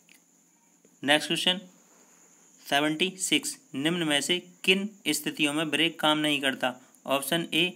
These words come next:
व्हील सिलेंडर के अंदर हवा का प्रवेश करने पर। ऑप्शन बी, मास्टर सिलेंडर के अंदर हवा का प्रवेश करने पर। ऑप्शन सी, उपरोक्त दोनों स्थितियों में।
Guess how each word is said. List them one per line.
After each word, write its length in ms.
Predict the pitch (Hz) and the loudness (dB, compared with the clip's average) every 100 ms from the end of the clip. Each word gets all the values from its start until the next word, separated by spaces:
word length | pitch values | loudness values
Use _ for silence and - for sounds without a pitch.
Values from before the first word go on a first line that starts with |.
| - - _ - | -10 -20 _ -4
व्हील 220 | 123 165 | 0 2
सिलेंडर 380 | 160 156 156 151 | 2 2 2 2
के 80 | 156 | 2
अंदर 240 | 160 160 | 2 2
हवा 220 | 131 131 | 4 4
का 100 | 135 131 | 2 0
प्रवेश 320 | 135 131 135 | -2 -2 -2
करने 300 | 151 156 165 | -2 0 0
पर। 220 | 175 170 - - - | 0 -2 -8 -18 -2
ऑप्शन 420 | 135 135 165 160 | -2 0 0 0
बी, 240 | 135 170 175 - 131 | 2 0 -2 -8 0
मास्टर 380 | 135 139 165 | 4 4 2
सिलेंडर 380 | 156 147 147 147 | -2 0 0 0
के 100 | 147 | -2
अंदर 300 | - 139 170 170 - - - - | -4 -2 -4 -6 -16 -20 -20 -4
हवा 240 | 131 135 135 | 2 6 6
का 140 | 165 170 - | 2 -2 -4
प्रवेश 320 | 143 139 143 | -2 0 -2
करने 340 | - 135 131 131 | 2 2 2 0
पर। 220 | 131 120 - - - - - _ _ _ _ _ _ _ _ _ _ _ - | 0 -4 -6 -20 -20 -20 -20 _ _ _ _ _ _ _ _ _ _ _ -2
ऑप्शन 400 | 143 - 180 175 | -2 0 -2 0
सी, 300 | - 165 156 | -2 -2 -2
उपरोक्त 400 | 151 - 180 175 | -4 0 -2 0
दोनों 240 | 151 147 143 | 0 2 2
स्थितियों 320 | - 143 156 | -2 2 2
में। 140 | 165 | 2